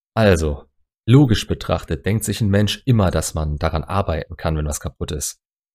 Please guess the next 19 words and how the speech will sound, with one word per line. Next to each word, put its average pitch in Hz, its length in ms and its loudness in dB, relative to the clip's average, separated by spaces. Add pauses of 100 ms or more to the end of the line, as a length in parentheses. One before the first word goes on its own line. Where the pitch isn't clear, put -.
(180)
Ob 113 120 0
es - 140 0
das - 180 0
dann 90 180 2
noch 82 240 -2
wert 131 300 -2
ist 85 240 -4
oder 90 160 0
ob 92 100 -6
man 92 140 2
in 92 100 0
dem 98 140 4
Moment 92 280 0
noch 80 200 -8
kann, 98 420 -2 (480)
daran 131 340 2
liegt's - 360 -4
dann 78 180 -2
meistens. 78 680 -6